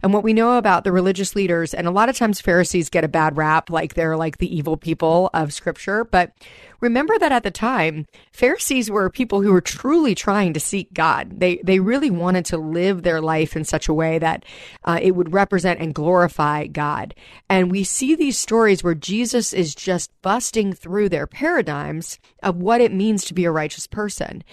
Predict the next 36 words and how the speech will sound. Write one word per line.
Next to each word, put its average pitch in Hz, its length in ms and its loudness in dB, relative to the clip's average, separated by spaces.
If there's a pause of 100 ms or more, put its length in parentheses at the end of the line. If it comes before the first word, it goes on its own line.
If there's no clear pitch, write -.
(280)
And 196 140 -2
so 214 120 6
what 190 240 0
we 277 120 0
know 220 180 4
going 185 300 2
into 196 640 0
this 196 280 2
parable 160 600 0
is 156 160 -2
that 160 260 2 (260)
these 214 200 2
guys 208 240 2
are 170 60 -4
sitting 202 440 2
at 156 240 0
a 180 60 0
table. 151 440 0
They're 165 260 -2
having 170 500 0
a, 160 180 -2 (100)
a 165 120 -4
good 175 320 2
meal 202 320 0
together. 156 520 -4 (380)
And 180 160 4
there's 185 180 4
all 196 300 4
of 240 80 0
this 226 160 4
back 170 340 0
and 285 160 -2
forth 175 440 -4
going 165 320 0
on 175 400 2
around 160 600 -2